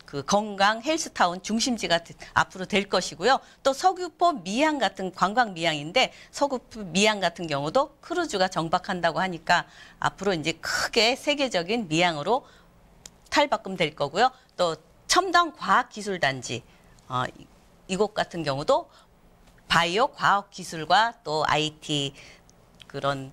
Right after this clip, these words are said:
산업이 들어오는 그런 복합적인 그런 기술 단지가 되겠고요.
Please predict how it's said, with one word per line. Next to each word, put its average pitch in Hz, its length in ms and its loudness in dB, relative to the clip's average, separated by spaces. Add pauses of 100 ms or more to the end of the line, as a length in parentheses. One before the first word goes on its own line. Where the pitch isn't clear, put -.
(100)
산업이 185 500 -2
들어오는 156 460 -2
그런 165 440 -2
복합적인 180 760 -2
그런 139 240 -6
기술 202 320 -2
단지가 131 380 -4
되겠고요. 160 480 -2